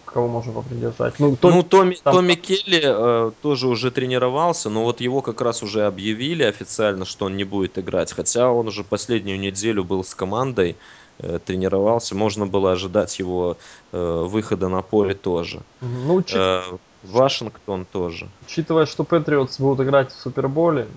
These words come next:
Speaker 1: при-, можно беречь, в принципе. Ты
Speaker 2: <laughs>
Speaker 1: вообще ты спокоен должен быть.
Speaker 2: Да, надо ли прогнозировать? Тут как бы ты уже всё сказал в начале
Speaker 1: Нет,
Speaker 2: перед-
Speaker 1: ну, эту игру они могут и проиграть, и выйти в Супербол. Тут же прогнозировать-то надо, это однозначно.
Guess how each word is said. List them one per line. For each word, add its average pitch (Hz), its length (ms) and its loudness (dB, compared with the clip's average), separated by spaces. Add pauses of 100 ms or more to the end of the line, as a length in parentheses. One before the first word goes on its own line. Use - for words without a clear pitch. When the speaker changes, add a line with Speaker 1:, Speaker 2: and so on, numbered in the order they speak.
(180)
Speaker 1:
при-, 120 180 -2
можно 117 340 -4
беречь, 120 360 0
в - 240 -20
принципе. - 400 -12
Ты 135 180 -4
Speaker 2:
<laughs> 127 180 2
Speaker 1:
вообще 170 220 2
ты 170 140 2
спокоен 117 480 -4
должен 120 300 -8
быть. 117 80 -10 (260)
Speaker 2:
Да, 123 160 6
надо 165 260 4
ли 165 100 0
прогнозировать? 147 920 2
Тут 110 140 -8
как 110 180 2
бы 110 100 -4
ты 117 120 -2
уже 110 180 0
всё - 220 -4
сказал 123 460 2
в - 20 -4
начале 180 300 4
Speaker 1:
Нет, 151 200 8
Speaker 2:
перед- 90 140 -4 (120)
Speaker 1:
ну, - 60 4
эту 139 300 6
игру 151 180 2
они 123 160 2
могут 123 320 -2
и 123 60 0
проиграть, 131 720 2
и 127 60 -6
выйти 123 260 -4
в - 60 -12
Супербол. 120 560 -6 (180)
Тут 113 200 -10
же 123 160 0 (280)
прогнозировать-то 131 800 0
надо, 139 360 -2 (260)
это 113 200 -8
однозначно. 123 640 -6